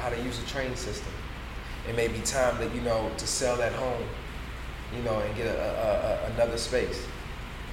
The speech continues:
Or it may be time to keep all that and, and, and, and, and see how the Lord is gonna provide."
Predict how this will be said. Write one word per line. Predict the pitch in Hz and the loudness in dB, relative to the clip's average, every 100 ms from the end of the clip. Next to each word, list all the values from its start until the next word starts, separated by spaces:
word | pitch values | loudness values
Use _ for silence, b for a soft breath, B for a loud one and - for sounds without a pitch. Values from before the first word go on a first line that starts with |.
| 104 | 8
Or | 147 135 123 | 12 12 10
it | 123 127 | 6 6
may | 127 | 4
be | 123 127 | 4 2
time | 131 131 123 120 110 | 6 8 10 8 2
to | 117 | -2
keep | - 165 - | -2 -2 6
all | 123 117 | 8 8
that | 113 110 - | 8 6 4
and, | 110 104 | -2 -2
and, | 110 101 | -4 -2
and, | 110 98 | -2 -2
and, | 113 104 107 | -2 -4 -2
and | 101 101 | -2 0
see | - 139 127 120 262 - - - - - | 2 4 4 2 -2 -4 -6 -6 -6 -4
how | 107 127 120 113 | 6 10 10 10
the | 107 127 | 4 4
Lord | 123 | 4
is | 117 | 4
gonna | 123 117 | 2 2
provide." | 110 139 135 101 - | 4 6 6 4 0